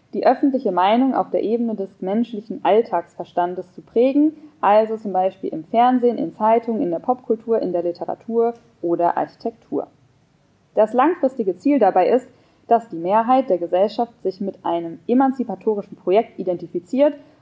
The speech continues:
und für dessen Kultur, Interessen und Ziele eintritt. Dabei ist es aber auch eine wesentliche Aufgabe von sozialen Bewegungen, einen gesellschaftlichen Prozess der Selbstermächtigung und der politischen Handlungsfähigkeit zu befördern.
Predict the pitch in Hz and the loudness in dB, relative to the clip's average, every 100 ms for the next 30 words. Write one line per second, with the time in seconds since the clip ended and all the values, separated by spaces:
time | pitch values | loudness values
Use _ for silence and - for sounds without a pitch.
0 | - 247 247 240 190 185 175 165 - 294 | -4 -2 0 0 0 -2 -8 -8 0 2
1 | 311 185 180 180 202 - 262 254 170 170 | 2 0 -6 0 0 2 -2 -2 -8 -8
2 | 233 240 - 160 156 - - _ _ - | -6 -4 -2 -4 -6 -10 -14 _ _ 2
3 | 247 277 277 247 254 262 254 220 220 202 | 4 6 4 4 2 -2 2 4 6 6
4 | 226 220 202 202 190 214 277 285 247 - | 4 2 -2 -2 -4 0 2 2 0 2
5 | 175 196 196 185 185 185 175 175 208 208 | 2 4 2 0 -2 -6 -6 -6 -2 -2
6 | 220 185 196 196 208 226 294 285 - 190 | -2 -6 -6 -6 -4 0 0 -2 -6 -2
7 | 208 214 196 208 208 214 202 196 190 180 | -2 -2 0 0 0 -6 -10 -8 -6 -2
8 | 254 269 214 185 208 269 - 185 180 180 | -2 0 -2 2 2 2 -2 -4 -4 -6
9 | - 190 220 294 247 240 226 214 208 196 | -8 0 2 2 2 -2 0 -2 -2 -6
10 | 202 196 - 180 175 233 - 175 - 185 | -8 -10 -12 -10 -4 -4 -4 -10 -6 -4
11 | 185 - 170 - 196 233 - 143 - | -4 -6 -8 -6 -6 -6 -4 -6 -8